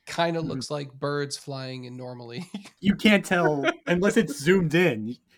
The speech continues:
Speaker 2: And then if you do, you still can't tell because the sky is neutral. There has to be
Speaker 1: Right.
Speaker 2: something in the background so you can tell
Speaker 1: Yeah.
Speaker 2: which way it's going. So the, the reverse bird shots never work, even though they
Speaker 1: <laughs>
Speaker 2: mention it, uh, several times in the script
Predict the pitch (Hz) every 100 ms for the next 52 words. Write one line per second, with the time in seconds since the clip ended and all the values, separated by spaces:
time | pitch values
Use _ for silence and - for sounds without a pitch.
0 | - 196 190 202 196 - 233 220 185 180
1 | 165 _ _ _ _ _ _ _ _ 185
2 | 175 160 254 233 220 185 180 165 165 165
3 | 165 - - 180 196 165 131 127 143 127
4 | 170 208 - 110 92 139 151 190 208 147
5 | 170 170 151 - 156 185 160 131 120 110
6 | _ - 139 165 170 143 135 - 143 127
7 | - 143 135 123 151 139 _ 175 170 -
8 | 175 165 156 202 202 160 160 160 - 151
9 | 123 123 - 131 123 127 120 113 107 127
10 | 98 98 - - - 165 175 196 180 175
11 | 165 151 165 202 196 156 - 156 - 175
12 | 165 156 151 160 160 143 127 - 202 156
13 | - -